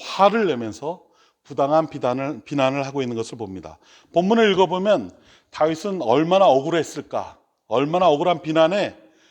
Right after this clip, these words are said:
마음이 얼마나 상했을까. 그리고 이런 억울함에 대해서는 우리가 늘 하는 말이 있습니다. "난 억울합니다." 그리고 계속해서 엘리압, 형 엘리압과 싸우려고 할 때에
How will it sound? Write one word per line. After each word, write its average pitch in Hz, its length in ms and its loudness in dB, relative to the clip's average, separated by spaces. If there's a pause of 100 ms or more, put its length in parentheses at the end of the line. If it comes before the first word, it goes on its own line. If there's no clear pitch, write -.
(140)
마음이 165 360 2
얼마나 185 380 0
상했을까. 160 760 -10 (1500)
그리고 131 580 -2 (560)
이런 202 220 4
억울함에 196 500 2
대해서는 170 360 -6
우리가 147 260 -6
늘 143 160 -6
하는 151 240 -12
말이 135 220 -8
있습니다. 87 600 -20 (600)
"난 175 160 0
억울합니다." 175 720 -2 (420)
그리고 104 600 -12 (360)
계속해서 143 800 -6 (260)
엘리압, 147 600 -4
형 196 280 -4
엘리압과 139 600 -2
싸우려고 170 720 -4
할 143 220 -12
때에 139 320 -4